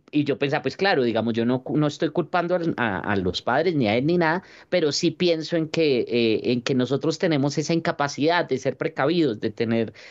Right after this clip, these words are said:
y por eso nos pasan tantas cosas, ¿no? Esa es una característica que yo veo mucho. Y ahorita lo voy a dar el ejemplo donde veo todo. Y lo segundo es que entonces tendemos a dejar que sean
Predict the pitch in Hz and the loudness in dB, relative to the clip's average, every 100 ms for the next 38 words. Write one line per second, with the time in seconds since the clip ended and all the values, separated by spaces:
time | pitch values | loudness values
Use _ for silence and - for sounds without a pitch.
0 | - - 147 123 117 151 147 131 113 127 | -6 -2 0 0 0 0 0 -2 -2 -2
1 | 131 139 139 127 - 180 123 139 - 139 | 0 -2 -2 -4 0 0 0 -8 -6 -2
2 | 190 139 151 147 156 156 160 147 - 113 | 0 0 -4 0 0 0 0 -2 -2 -4
3 | 104 139 127 - 127 107 107 107 98 - | -2 -4 -4 -4 0 2 2 2 0 -4
4 | _ _ - 131 127 160 160 135 143 147 | _ _ 0 2 2 2 2 2 2 2
5 | 139 127 147 147 127 117 117 117 120 - | 2 0 2 2 2 2 2 0 -2 -2
6 | _ _ _ - _ 208 208 208 226 185 | _ _ _ -20 _ 0 2 2 2 2
7 | 165 151 170 - 143 139 - 170 165 190 | 2 2 0 0 -2 0 -2 -2 -2 0
8 | 160 147 - 160 156 - _ 180 156 135 | 2 0 0 -2 -2 -14 _ 0 0 -2
9 | 143 143 139 147 - - 147 139 156 156 | 0 0 0 -2 -4 -2 0 2 0 0
10 | 131 123 - 131 123 110 | -2 -2 -4 -2 0 0